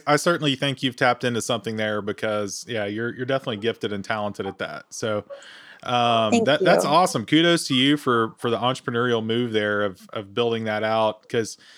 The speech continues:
Speaker 1: yeah, it's funny how when you start your own side hustle, you'll, you'll kind of uncover these little things that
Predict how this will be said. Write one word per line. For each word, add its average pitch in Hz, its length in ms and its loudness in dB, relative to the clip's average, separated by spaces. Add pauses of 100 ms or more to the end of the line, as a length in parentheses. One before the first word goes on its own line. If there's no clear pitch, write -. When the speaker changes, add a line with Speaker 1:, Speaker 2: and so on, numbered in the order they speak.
(240)
Speaker 1:
yeah, 180 100 2
it's 165 140 -2
funny 247 280 2
how 185 260 4
when 156 100 2
you 131 80 0
start 143 280 4
your 147 120 2
own 131 120 0
side 127 300 4
hustle, 160 480 2
you'll, 127 680 2
you'll 131 140 0
kind 170 220 4
of 160 120 2
uncover 151 480 2
these 135 200 0
little 135 220 2
things 139 540 -2
that 113 280 4